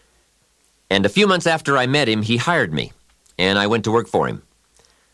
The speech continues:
I spent the next five years working for him in several of his businesses, and then, unfortunately, he died. But I did get to spend five years with this remarkable man,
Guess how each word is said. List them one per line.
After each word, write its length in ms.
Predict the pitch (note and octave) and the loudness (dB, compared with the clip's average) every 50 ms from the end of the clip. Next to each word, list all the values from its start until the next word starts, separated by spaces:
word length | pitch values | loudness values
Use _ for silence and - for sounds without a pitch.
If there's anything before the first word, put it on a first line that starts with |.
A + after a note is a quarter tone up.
| _ _ - | _ _ -4
I 160 | - G#2+ A2+ A#2 | -2 0 0 0
spent 300 | - - G3 G#3+ G3+ F#3+ | -2 -2 -2 0 0 2
the 60 | E3+ E3 | 0 0
next 140 | D#3 - - | 0 -2 -2
five 320 | - D#3+ D#3 D3+ C#3+ A#2 | -2 0 0 0 0 0
years 340 | A#2+ A2 G2 F2+ F2 E2+ F2 | 2 2 2 2 2 0 0
working 320 | F2+ C3 D3 - B2 G#2 | 0 0 0 0 0 -2
for 220 | F2+ - F#2+ E2+ E2+ | 0 0 0 0 2
him 420 | F2 F2 F2 F2+ G#2+ C3 C#3+ C#3+ _ _ | 2 2 2 2 0 -2 -6 -8 _ _
in 220 | - E2 F2 E2+ E2+ | -4 -2 -2 -2 -2
several 380 | - - C3 C3 A#2 A#2+ A2+ | 0 0 0 2 2 0 0
of 80 | G#2+ F#2 | 0 0
his 160 | G#2+ G2 D#2+ | 0 -2 0
businesses, 580 | F2+ B2+ B2+ G#2 F#2+ D#2 E2 F2+ G2+ G#2 - - _ _ _ _ _ _ _ _ _ _ _ _ - - | 0 0 0 2 0 -2 -2 -2 -4 -4 -8 -14 _ _ _ _ _ _ _ _ _ _ _ _ -6 0
and 260 | G#2 G#2+ A2 G#2+ F#2 | 0 0 0 0 0
then, 240 | C3 D#3+ F3+ F#3 E3+ | 0 2 2 2 2
unfortunately, 800 | D#3 D#3 D3+ C3+ - F#3 G3 - - A#2+ G2 F2+ E2 F2+ F#2+ G2 | 0 0 -2 -2 -2 -2 -2 -2 -2 -2 -2 -2 0 0 0 2
he 140 | G#2 A2+ | 0 -2
died. 420 | G#2 F#2+ F#2 D#2+ C2+ A#1+ A1+ A1+ A1 G#1 G1+ _ _ _ _ _ _ _ _ _ _ _ _ _ _ _ _ _ | 0 2 0 0 0 -2 -4 -6 -12 -14 -20 _ _ _ _ _ _ _ _ _ _ _ _ _ _ _ _ _
But 180 | - F2+ A#2 B2 | -2 0 0 2
I 100 | A#2 A2+ | 2 0
did 260 | A2+ A2+ F#3 G#3 F3+ - | 0 0 0 -2 0 0
get 140 | F#3 - | -4 -2
to 80 | - F3 | -2 -4
spend 460 | - - - C3 G#2+ F#2 E2 D#2+ D#2+ | -4 -2 0 2 2 2 2 -2 -4
five 480 | - - C3 B2+ C3+ C#3 C#3+ C#3+ B2+ A2+ | -4 -2 -2 0 0 0 0 -2 -2 0
years 440 | A2+ G#2 F#2 F2 D#2+ D2+ D2 C#2+ D#2+ | 0 2 2 2 2 0 0 -4 -2
with 220 | D#2+ F2 E2+ - | -2 -2 -2 0
this 260 | - F#2+ E2+ - - | -2 -2 -2 -2 -2
remarkable 640 | F2 E2+ E2 E2 F2 G2 G2+ G2 - A2 F#2+ G#2 G#2 | -2 0 0 2 2 0 0 0 -2 -4 -2 0 0
man, 540 | G2 F#2 E2 D2+ C2+ B1 A#1+ A#1 A1+ - | 0 0 0 0 -2 -4 -6 -8 -10 -12